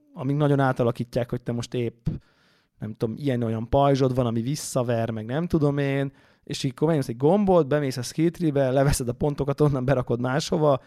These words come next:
kilépsz, és már az van. De hogy így konkrétan csata, izé, kellős közepén azonnal végtelen mennyiségű újraosztás. Hogy most te épp, ö, gyógyítani akarsz magadon, vagy regenerálódni, vagy épp pajzsot akarsz, vagy épp nagyot akarsz sebezni a fegyvereddel, vagy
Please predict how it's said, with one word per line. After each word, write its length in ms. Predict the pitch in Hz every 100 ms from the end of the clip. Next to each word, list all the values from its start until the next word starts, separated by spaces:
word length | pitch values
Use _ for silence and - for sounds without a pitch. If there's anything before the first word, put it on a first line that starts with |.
| _
kilépsz, 380 | - 156 151 -
és 120 | 139
már 200 | 139 131
az 140 | 120 113
van. 340 | 110 107 - _
De 100 | -
hogy 160 | 143 143
így 100 | 143
konkrétan 560 | 165 156 147 139 135 -
csata, 540 | - 151 - 131 123 -
izé, 240 | 139 127
kellős 500 | - 147 139 123 120
közepén 400 | 135 123 - 123
azonnal 720 | - 127 123 117 113 113 - _ -
végtelen 520 | 147 131 - 123 117
mennyiségű 640 | 117 117 117 120 113 117 120
újraosztás. 1120 | - 117 113 110 - - - - 156 - - _ _ _ _ _
Hogy 160 | 135
most 160 | 123 120
te 120 | 131
épp, 360 | 139 123 - -
ö, 240 | 117 113 107 _ - -
gyógyítani 600 | 127 185 175 160 143 135
akarsz 320 | 123 123 120
magadon, 380 | 120 131 123 113
vagy 120 | 113
regenerálódni, 640 | 139 165 151 135 131 123
vagy 140 | 117 110
épp 160 | 113
pajzsot 340 | 156 170 151 143
akarsz, 320 | 139 123 -
vagy 180 | 123 123
épp 220 | 131 -
nagyot 280 | 160 127 123
akarsz 220 | 135 135
sebezni 340 | - 139 139
a 40 | 143
fegyvereddel, 720 | 151 143 135 127 120 120 113
vagy 160 | 135